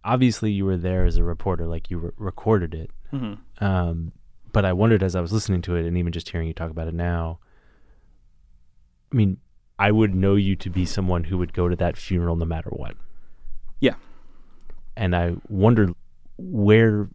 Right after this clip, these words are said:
Speaker 1: the line was there for you. Like,
Speaker 2: Mm-hmm.
Speaker 1: how much were you there for John and how much were you there for whatever story might come out of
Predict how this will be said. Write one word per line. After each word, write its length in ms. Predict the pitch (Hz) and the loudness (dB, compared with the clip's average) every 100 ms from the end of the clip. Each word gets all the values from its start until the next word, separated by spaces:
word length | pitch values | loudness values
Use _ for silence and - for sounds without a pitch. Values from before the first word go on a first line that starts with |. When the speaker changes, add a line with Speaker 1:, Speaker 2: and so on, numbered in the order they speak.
| - | -12
Speaker 1:
the 200 | 107 98 | 0 2
line 420 | 90 101 110 98 | 4 4 4 2
was 200 | 85 87 - | 0 -4 -6
there 240 | 87 82 | -8 -8
for 180 | - 90 | -8 -8
you. 200 | 87 87 104 | -6 -8 -8
Like, 260 | 90 90 - | -4 -4 -4
Speaker 2:
Mm-hmm. 260 | 131 113 | -6 -6
Speaker 1:
how 200 | 107 - | -6 0
much 220 | 104 104 - | 2 2 2
were 80 | 101 | 2
you 180 | 95 85 | 2 2
there 640 | 87 87 90 90 90 90 - - - - | 2 2 2 2 -2 -6 -16 -20 -20 -18
for 220 | - 92 | -2 -2
John 480 | 82 87 87 87 85 | 0 0 0 0 -2
and 80 | 90 | -4
how 120 | 95 | -2
much 200 | 87 - | -4 -4
were 80 | 87 | -4
you 140 | 85 | -4
there 360 | 82 85 85 85 | -4 -4 -2 -4
for 520 | - 90 90 87 80 - - - - _ - - - - - - - | -4 -2 -2 -2 -4 -10 -20 -20 -20 _ -20 -20 -20 -20 -20 -20 -6
whatever 480 | 98 90 90 87 87 | -2 0 0 -2 -4
story 400 | - 87 87 82 | -4 -2 0 0
might 320 | 85 85 - | 0 -2 -4
come 220 | - 82 | -4 -4
out 200 | 82 82 | -2 -4
of 320 | 82 87 - | -6 -8 -16